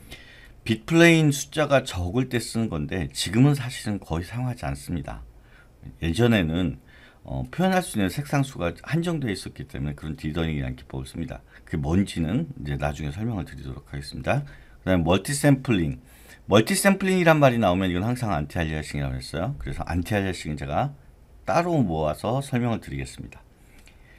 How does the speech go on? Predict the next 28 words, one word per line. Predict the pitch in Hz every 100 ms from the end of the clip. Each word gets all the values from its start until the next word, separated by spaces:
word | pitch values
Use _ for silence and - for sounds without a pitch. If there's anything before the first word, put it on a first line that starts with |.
| - - -
그다음에 | - 131 113 82 71 -
마지막 | 87 90 160 175
단계에서 | - 147 131 113 113 -
fine | - 175 233 247 247
control | 202 185 180 175 170
of | 110 113 127 123 95 -
buffer라고 | 95 - 107 104 101 92 85 85
하는 | 87
게 | 78
있는데요. | 73 67 65 92 - - -
fine | 156 208 220
control | 208 190 165 139
of | 82
buffer는 | 76 - 92 101
뭐냐면 | 71 73 76 69 - - - -
이런 | 117 190
식으로 | 220 185 165
이렇게 | 147
다 | - - 160 208
그려진 | 147 131 147 135 131 127
픽셀들이 | 196 - 196 190 151 131 90
있는데 | 78 76 110 113 - - - - -
이거를 | 101 135 185 175
이제 | 123 113
최종적으로 | - 185 202 202 175 156
섞어서 | 170 - 156 135 -
이거, | 104 - - - - -
이, | 127